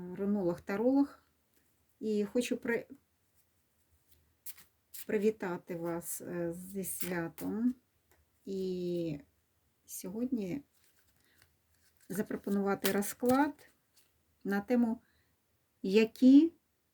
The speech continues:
подарунок готує вам доля найближчим часом.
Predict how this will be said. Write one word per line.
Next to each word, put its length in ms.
подарунок 760
готує 400
вам 320
доля 420
найближчим 800
часом. 680